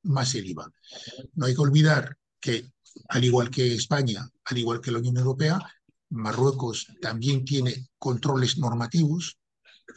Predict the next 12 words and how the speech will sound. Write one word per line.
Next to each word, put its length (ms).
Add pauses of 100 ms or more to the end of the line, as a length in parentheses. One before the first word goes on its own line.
(640)
Doy 140
un 120
ejemplo, 520 (420)
si 540
un 500
operador 540
español 640
importa 540
a 80
España 520 (100)
un 180
enchufe, 580